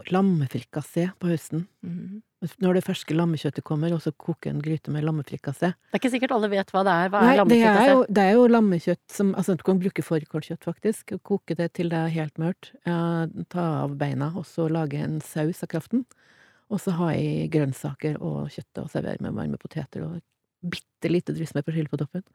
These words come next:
Speaker 1: Og så semulokpudding til dessert.
Speaker 3: <laughs> Britt Marlene, du har gjort litt, eh, feltarbeid også på sosiale medier. Hva er det du har, eh,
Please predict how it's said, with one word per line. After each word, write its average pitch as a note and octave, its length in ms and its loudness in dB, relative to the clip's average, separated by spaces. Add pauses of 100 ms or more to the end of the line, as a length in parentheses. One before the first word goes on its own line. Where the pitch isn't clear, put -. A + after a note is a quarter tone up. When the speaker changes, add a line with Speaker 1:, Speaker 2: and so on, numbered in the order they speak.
(880)
Speaker 1:
Og E3+ 60 -4
så D#3+ 80 -2
semulokpudding D3+ 720 0
til C#3+ 160 -2
dessert. - 240 -10 (760)
Speaker 3:
<laughs> - 1040 -2 (1040)
Britt A3+ 240 6
Marlene, A3 460 6 (100)
du G3 160 2
har F#3 320 4
gjort E3+ 300 2
litt, D3+ 260 -4
eh, A#2+ 140 -4 (100)
feltarbeid F3 640 0
også B3+ 220 0 (180)
på D4 80 2 (380)
sosiale F#3+ 340 2
medier. G#3 300 4 (340)
Hva G3+ 140 8
er - 20 4
det F#3 80 2
du F#3+ 80 2
har, F3+ 320 4
eh, F3+ 460 2